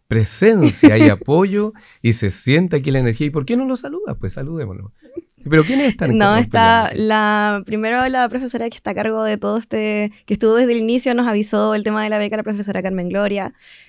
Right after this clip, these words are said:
Speaker 2: Em, muchas gracias. <laughs> Está también la jefa de carrera,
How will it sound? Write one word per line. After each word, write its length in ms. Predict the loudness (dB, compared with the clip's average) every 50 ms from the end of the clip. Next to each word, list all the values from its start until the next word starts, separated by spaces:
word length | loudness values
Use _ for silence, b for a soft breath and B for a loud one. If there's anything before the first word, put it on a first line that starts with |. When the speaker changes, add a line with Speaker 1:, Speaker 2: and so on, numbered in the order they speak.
| B B -6
Speaker 2:
Em, 580 | -2 0 0 2 2 0 0 0 -2 -2 -4 -6 _ _ _ _ -10
muchas 280 | -10 -8 -6 -6 -8 -8
gracias. 380 | -10 -12 -12 -14 -18 -20 _ _ -6
<laughs> 640 | -2 0 0 0 -2 _ _ -20 -20 -20 -14 _
Está 400 | 0 2 2 2 2 0 -2 -2
también 580 | -2 0 0 0 2 2 2 2 2 2 2 2
la 640 | 2 2 2 2 2 2 2 2 2 0 -2 -4 _ _
jefa 360 | -8 -4 -4 -2 0 0 0
de 80 | 0 0
carrera, 440 | 0 -2 -2 -2 -2 -2 -2 -4